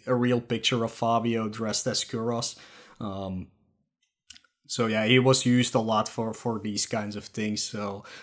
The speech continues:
uh, this is a, this is an actual drawing though. This is not a photo of Fabio, but, uh, that's still the, the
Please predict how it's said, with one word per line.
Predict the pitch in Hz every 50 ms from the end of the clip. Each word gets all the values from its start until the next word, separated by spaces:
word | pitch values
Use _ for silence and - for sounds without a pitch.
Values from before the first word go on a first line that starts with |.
| - -
uh, | - 113 113 113 110
this | 107 117 139 143
is | 143 151 143 131
a, | 135 127
this | 127 - 131 139 160 160
is | 160 156
an | 143 135
actual | 131 131 127 - 135 120
drawing | 104 104 113 110 101 101 101 95 92 92
though. | 95 98 95 98
This | 113 110 107
is | 101 - -
not | 113 101 101
a | 101
photo | - - - 113 110 110 113 107 110
of | 113
Fabio, | - - 120 110 110 110 107 107 107 107 104 104
but, | 98 101 98 98 - -
uh, | 92 92 92 92 - - - - - - _ -
that's | - 101 95 -
still | - - - - 107 95 95 98
the, | 104 98 95 90
the | 87 98 95 90 90